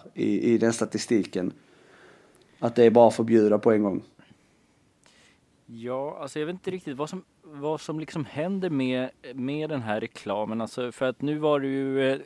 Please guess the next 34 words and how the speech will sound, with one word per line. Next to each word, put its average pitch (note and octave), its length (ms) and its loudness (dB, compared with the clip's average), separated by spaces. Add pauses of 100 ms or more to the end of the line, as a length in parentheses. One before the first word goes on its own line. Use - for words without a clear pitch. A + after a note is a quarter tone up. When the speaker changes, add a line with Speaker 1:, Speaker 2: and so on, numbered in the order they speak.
Speaker 2:
kollade D3+ 360 2
du E3 60 0
på F#3 160 -2
Agenda D#3+ 560 2
här C3+ 180 0
i-, A2 160 -4 (120)
igår C3 380 2
var G2+ 180 6
det, E2+ 120 4
va? G#2 180 -2 (1300)
Speaker 1:
Ja, A#2+ 120 4
jag B2+ 100 6
missade A2 380 2
det. G#2 40 2
Speaker 2:
Med G#2+ 300 -4
Shekarabi. G#2+ 720 -2
Ja, C3 320 6
vi C3+ 120 6
Speaker 1:
Jag, E3 100 12
jag G3 80 12
har F#3+ 80 12
lagt F#3 240 10
ner F#3+ 380 12
lite A3+ 300 10
det, F#3+ 160 12
för - 80 2
jag E3+ 100 6
tycker F#3 220 6
de, F3 380 10
de F3+ 160 8
är F3 40 8
så F3 140 2
jävla E3+ 340 8
dåliga. C3 680 8